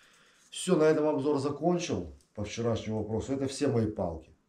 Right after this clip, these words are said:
Было у меня там ещё две палочки, но я их разыграл. Буду с весны, э, обновляться. Щас у меня, как бы у меня тестовый диапазон перекрыт. Вот у меня до сорока двух грамм,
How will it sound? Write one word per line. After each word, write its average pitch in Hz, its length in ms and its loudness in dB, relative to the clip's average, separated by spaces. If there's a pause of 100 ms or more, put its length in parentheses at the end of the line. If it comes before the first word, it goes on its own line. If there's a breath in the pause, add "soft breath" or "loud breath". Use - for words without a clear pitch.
Было 120 220 2
у 107 40 0
меня 104 120 -2
там 110 180 -4
ещё 95 180 -6
две 101 160 -2
палочки, 143 520 0
но 110 100 -2
я 107 180 2
их - 80 -4
разыграл. 117 720 0 (400 loud breath)
Буду 113 320 -2
с 87 100 -10
весны, 104 580 -4 (600 soft breath)
э, - 440 -8 (240)
обновляться. 117 800 2
Щас 120 260 -4
у 123 40 -6
меня, 127 140 0
как 160 220 0
бы 156 120 6
у - 20 2
меня 143 320 8 (720 soft breath)
тестовый 135 420 2
диапазон 131 500 2
перекрыт. 131 540 -2
Вот - 260 -6 (380 soft breath)
у 95 100 -6
меня 101 200 0
до 95 140 -2
сорока 113 420 -2
двух 127 400 -2
грамм, 123 400 2